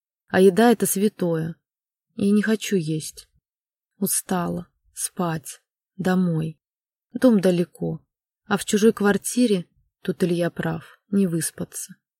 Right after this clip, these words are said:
И поесть бы не мешало. Просто потому, что людям положено время от времени питаться». Ресторан назывался «Тетеревиная поляна». Чучело тетеревов украшали холл.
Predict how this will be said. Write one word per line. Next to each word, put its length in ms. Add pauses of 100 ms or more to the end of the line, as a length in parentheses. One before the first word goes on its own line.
(180)
И 100
поесть 400
бы 120
не 120
мешало. 640 (640)
Просто 340
потому, 360
что 220
людям 320
положено 520
время 300
от 140
времени 400
питаться». 720 (680)
Ресторан 520
назывался 560
«Тетеревиная 760
поляна». 680 (800)
Чучело 460
тетеревов 720
украшали 520
холл. 540